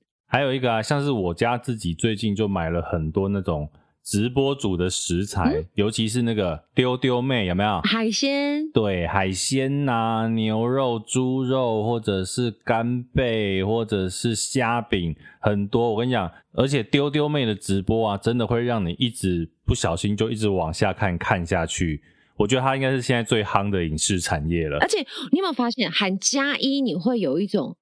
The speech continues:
Speaker 2: 手会忍不住，别人喊加一，你也想要加上去，就觉得说不能输，他买一套，我也要买一套。
Speaker 1: 它就像你们女生在那个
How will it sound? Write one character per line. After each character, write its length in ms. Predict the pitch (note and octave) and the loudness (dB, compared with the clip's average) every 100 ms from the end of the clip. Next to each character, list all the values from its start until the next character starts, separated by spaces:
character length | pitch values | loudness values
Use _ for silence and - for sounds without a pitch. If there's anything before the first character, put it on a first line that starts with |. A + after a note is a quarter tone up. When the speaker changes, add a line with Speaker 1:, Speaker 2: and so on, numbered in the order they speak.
| _ - | _ -4
Speaker 2:
手 280 | - G3 | 0 0
会 180 | F3 F#3+ | 2 0
忍 200 | F#3 C#3+ | 0 0
不 100 | D3+ | 0
住， 200 | F3 G#3+ | 2 0
别 200 | - G3 | 2 0
人 120 | G3+ | 0
喊 180 | F#3+ D#3 | 0 -2
加 260 | E3 G3 F#3+ | 0 0 0
一， 140 | F#3+ | 0
你 120 | F3+ | 0
也 60 | E3+ | 0
想 160 | E3+ C3+ | 0 0
要 120 | D#3 | 0
加 180 | D#3 C#3+ | 0 0
上 220 | D3+ D3 | -2 -4
去， 320 | - C#3+ - _ _ _ | -4 -4 -6 _ _ _
就 100 | D4+ | -2
觉 100 | B3+ | 0
得 120 | G#3+ | 0
说 100 | A3+ | 0
不 160 | C4 E4+ | 0 0
能 160 | A#3 A3 | 0 0
输， 240 | B3+ B3 C#4+ _ | 0 -2 -6 _
他 180 | - D4+ | 0 0
买 160 | E4 G3 | 0 0
一 80 | |
套， 180 | A#3 C#4 | 0 0
我 140 | A3+ C4 | 0 0
也 80 | |
要 80 | B3+ | 0
买 160 | B3 E3+ | 0 0
一 80 | E3+ | 0
套。 340 | A#3+ G3+ - - | 0 0 -4 -4
Speaker 1:
它 140 | A3+ | -2
就 120 | A#3+ | 0
像 260 | G#3+ A3 A#2 | 0 0 2
你 60 | |
们 240 | F#2+ F#2 G#2+ | 0 2 2
女 160 | F#2+ | 2
生 380 | F2 - D#3 D#3+ | 0 2 0 0
在 220 | D3+ D3 | 0 0
那 160 | C3+ C#3+ | 2 0
个 340 | A#2 G#2 F2 | 0 0 0